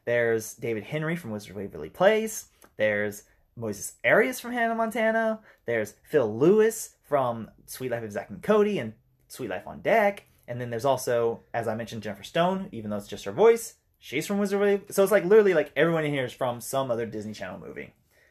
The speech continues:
I think even, who was it?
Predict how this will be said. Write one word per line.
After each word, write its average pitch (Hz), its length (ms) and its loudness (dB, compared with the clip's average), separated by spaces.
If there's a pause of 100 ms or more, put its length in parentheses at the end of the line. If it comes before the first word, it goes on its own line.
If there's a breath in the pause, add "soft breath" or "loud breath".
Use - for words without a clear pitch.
(300 soft breath)
I - 40 -12
think 170 240 -2
even, 143 540 0 (440)
who - 180 -8
was - 360 -12
it? - 340 -20